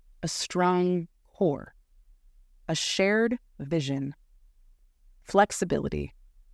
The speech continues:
interconnectedness, and an understanding that all parts play an important role, an infinite joy. I am deeply grateful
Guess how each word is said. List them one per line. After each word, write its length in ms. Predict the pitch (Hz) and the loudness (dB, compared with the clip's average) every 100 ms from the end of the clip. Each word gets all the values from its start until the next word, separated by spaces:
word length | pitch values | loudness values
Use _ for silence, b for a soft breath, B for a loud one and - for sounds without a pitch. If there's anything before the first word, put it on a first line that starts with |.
| - _ - - _ - | -20 _ -20 -20 _ -2
interconnectedness, 1300 | 190 - 196 - 170 185 - 196 190 180 - - - _ _ _ | -2 -2 -6 -2 0 0 -2 -6 -4 -6 -12 -18 -20 _ _ _
and 100 | 185 | 0
an 120 | 196 - | 0 0
understanding 760 | 208 214 - 151 156 165 165 | -2 -2 -4 -4 -2 -2 -2
that 120 | 156 - | -2 -2
all 180 | 151 180 | -2 -2
parts 440 | - 156 151 - | -2 -2 -2 -6
play 420 | - - 151 156 - | -10 -2 0 0 0
an 100 | 139 | -2
important 480 | 135 - 170 170 - | -2 -4 -2 -4 -4
role, 280 | 131 - - _ _ _ - _ _ _ - _ | -6 -6 -20 _ _ _ -20 _ _ _ -20 _
an 140 | 156 175 _ _ | -2 -2 _ _
infinite 640 | 202 196 - 170 - - - _ _ - _ | 2 2 0 -6 -6 -12 -20 _ _ -20 _
joy. 180 | - 131 - _ _ _ - _ _ _ - - _ - _ - _ _ _ - _ - | -4 -4 -4 _ _ _ -20 _ _ _ -20 -20 _ -20 _ -20 _ _ _ -20 _ -2
I 40 | |
am 160 | 143 143 | 0 2
deeply 400 | - 170 - 139 | 2 -2 0 -4
grateful 680 | 147 151 - - 208 233 | 0 -2 -2 -2 -2 -2